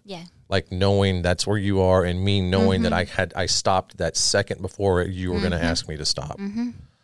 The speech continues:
Speaker 2: So I think I've consistently lost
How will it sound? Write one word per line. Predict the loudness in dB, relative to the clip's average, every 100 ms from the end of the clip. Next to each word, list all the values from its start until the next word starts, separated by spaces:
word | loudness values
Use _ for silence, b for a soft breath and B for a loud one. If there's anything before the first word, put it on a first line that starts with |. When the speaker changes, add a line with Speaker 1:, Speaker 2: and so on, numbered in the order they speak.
| b b
Speaker 2:
So | 0 2 4
I | 2
think | 2 2
I've | 2 0 -4 _ _ _ _ _ _ _ _
consistently | -2 0 0 0 -2 -2 0 0
lost | -2 2 4 4 2 -2 -6